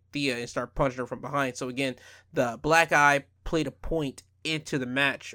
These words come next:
So if you like character work, you would like to see this matchup right here.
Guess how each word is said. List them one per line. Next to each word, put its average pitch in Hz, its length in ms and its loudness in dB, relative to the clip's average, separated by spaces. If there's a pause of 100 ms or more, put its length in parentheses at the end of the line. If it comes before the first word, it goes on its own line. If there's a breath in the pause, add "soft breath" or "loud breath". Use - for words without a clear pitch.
(160)
So 131 380 -2 (420 soft breath)
if 139 140 -4
you 156 60 2
like 175 180 2
character 190 340 6
work, 180 300 2 (240)
you 139 120 0
would 135 200 4
like 127 280 0
to 123 320 -10
see 147 300 -4
this 120 260 -6
matchup 123 360 -8
right 123 160 -14
here. 127 180 -8